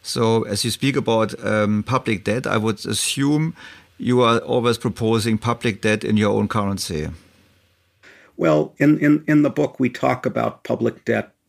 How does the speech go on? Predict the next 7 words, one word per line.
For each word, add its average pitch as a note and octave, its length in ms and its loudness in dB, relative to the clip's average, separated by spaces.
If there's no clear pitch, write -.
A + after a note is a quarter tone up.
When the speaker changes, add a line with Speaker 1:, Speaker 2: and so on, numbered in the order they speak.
Speaker 2:
both A2 400 0
in G2 480 2
foreign A2+ 300 2
currency, A2+ 500 -2
typically G#2+ 500 -2
in F#2+ 100 0
dollars, G#2+ 560 -4